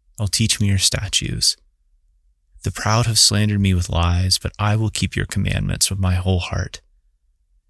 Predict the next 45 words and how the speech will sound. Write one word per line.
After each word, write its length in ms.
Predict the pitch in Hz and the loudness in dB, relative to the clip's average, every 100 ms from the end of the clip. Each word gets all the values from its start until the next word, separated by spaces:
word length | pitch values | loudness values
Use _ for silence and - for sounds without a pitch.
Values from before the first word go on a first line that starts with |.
| - | -2
Their 120 | 104 | 0
heart 300 | - 113 - | 2 0 0
has 200 | 110 - _ _ | -2 -2 _ _
become 360 | - 95 101 98 | -6 -2 0 0
gross 680 | - 95 101 82 - - - | 0 2 2 0 0 0 -2
with 140 | 92 | -6
fatness, 640 | - 98 87 85 98 - - _ _ _ _ _ | -2 -2 -2 -2 0 -2 -4 _ _ _ _ _
but 80 | - | 2
my 160 | 95 | 4
delight 420 | 90 90 90 95 - | 4 4 4 2 0
is 120 | 92 | 0
in 100 | 87 | 0
your 160 | 85 80 | 0 0
law. 380 | 82 82 90 - _ _ _ _ _ _ _ _ _ _ - | -4 -4 -8 -10 _ _ _ _ _ _ _ _ _ _ 0
It 100 | 101 | 2
is 140 | 101 | 4
good 180 | 117 123 | 2 0
for 140 | 139 | 0
me 200 | 117 95 | 2 4
that 120 | 90 85 | 4 4
I 120 | 85 | 2
have 100 | 85 | 2
been 120 | 85 | 0
afflicted, 720 | 85 - 92 - 87 - - _ _ | 0 0 -2 -2 -4 -4 -10 _ _
that 100 | - | 2
I 60 | 92 | 4
may 180 | 98 101 | 6 4
learn 260 | 98 101 | 4 4
your 100 | 98 | 4
statutes. 840 | 92 - - 107 - 92 90 110 - _ _ _ _ _ _ _ | 2 2 0 -4 -2 -2 -2 -2 -2 _ _ _ _ _ _ _
The 80 | - | -2
law 240 | 95 101 107 | 4 4 4
of 60 | |
your 100 | 107 | 6
mouth 400 | 95 90 90 98 - | 6 6 4 2 0
is 180 | 90 92 | 0 2
dearer 400 | 95 98 104 92 | 2 2 2 -2
to 160 | - | -2
me 240 | 90 85 82 | -4 -4 -2
than 180 | 85 90 | -2 -2
thousands 560 | 87 87 90 82 80 | 0 0 0 -2 -2
in 120 | 80 | -2
gold 340 | 85 76 76 85 | -4 -2 -4 -2
and 160 | 85 | 0
silver. 460 | - 78 87 78 - | 0 0 -4 -6 -8